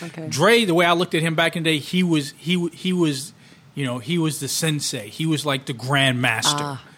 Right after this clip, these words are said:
Speaker 2: of
Speaker 1: okay.
Speaker 2: them all.
Speaker 1: The sage
Speaker 2: You know what I
Speaker 1: one.
Speaker 2: mean? Yeah, yeah. He was, he, he was, he was, he was
Speaker 1: Got
Speaker 2: the
Speaker 1: it.
Speaker 2: elder of the tribe, and, you know, every, anyone had to, and everyone.
Speaker 1: Respect.
Speaker 2: Yeah, yeah, yeah. He was bigger and,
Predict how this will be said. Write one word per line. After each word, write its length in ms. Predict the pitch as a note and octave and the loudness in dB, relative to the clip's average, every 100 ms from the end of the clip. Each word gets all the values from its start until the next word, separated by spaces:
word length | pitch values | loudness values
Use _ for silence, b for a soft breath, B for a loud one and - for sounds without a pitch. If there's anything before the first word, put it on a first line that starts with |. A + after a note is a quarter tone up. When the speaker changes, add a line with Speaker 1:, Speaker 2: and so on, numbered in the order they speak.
| - | -10
Speaker 2:
of 200 | C3+ A#2+ | -8 -4
Speaker 1:
okay. 80 | A#2+ | -4
Speaker 2:
them 100 | A#2 | -4
all. 300 | G#2+ G2 - | -6 -10 -12
Speaker 1:
The 80 | C3 | -12
sage 340 | - C#3+ C#3 | -2 0 2
Speaker 2:
You 60 | C#3 | 4
know 60 | |
what 80 | C3 | 4
I 60 | C3 | 4
Speaker 1:
one. 80 | C3 | 2
Speaker 2:
mean? 80 | B2+ B - | -2 B -4
Yeah, 120 | C#3+ | 2
yeah. 160 | C#3+ C3 | 2 2
He 180 | A#2+ | 2
was, 220 | E3 C#3+ - | 0 0 0
he, 220 | F3 D#3+ | -2 -2
he 160 | C#3+ E3+ | -2 -2
was, 220 | D#3 C#3 | -2 -4
he 160 | C3+ | -4
was, 240 | E3+ D#3 C#3 | -2 -4 -6
he 140 | C#3+ | -6
was 100 | E3+ | -4
Speaker 1:
Got 20 | D3 | -2
Speaker 2:
the 60 | |
Speaker 1:
it. 80 | - - | -4 -2
Speaker 2:
elder 400 | G3+ D3 C#3+ C3+ | -2 0 0 0
of 80 | |
the 80 | B2+ | -2
tribe, 560 | A2+ - C#3+ C#3 B2+ B2 B B B | -6 0 2 2 0 -6 B B B
and, 260 | C3+ B2+ B2+ | -6 -6 -4
you 100 | C#3 | -4
know, 220 | A#2 A2 - | -4 -8 -2
every, 220 | D3+ E3+ | -2 0
anyone 420 | E3+ E3+ C#3+ C#3 | 0 2 2 2
had 200 | C3 B2+ | 0 -2
to, 180 | C3 A#2+ - | -2 -6 -8
and 120 | C3+ | -2
everyone. 380 | C3+ C#3 C3 B2 | 0 2 2 0
Speaker 1:
Respect. 340 | A#2+ - - - | -2 -8 -16 -8
Speaker 2:
Yeah, 220 | C#3+ C3+ - A2 | -6 -6 -10 -16
yeah, 340 | - B2+ A2+ G2+ | -10 -8 -8 -10
yeah. 240 | A#2+ A#2+ | -10 -8
He 140 | A#2+ | -4
was 160 | C#3 C#3 | -4 -4
bigger 460 | C3 D3+ D#3 D#3+ D3+ | -4 -2 0 0 -2
and, 180 | A#2+ | -4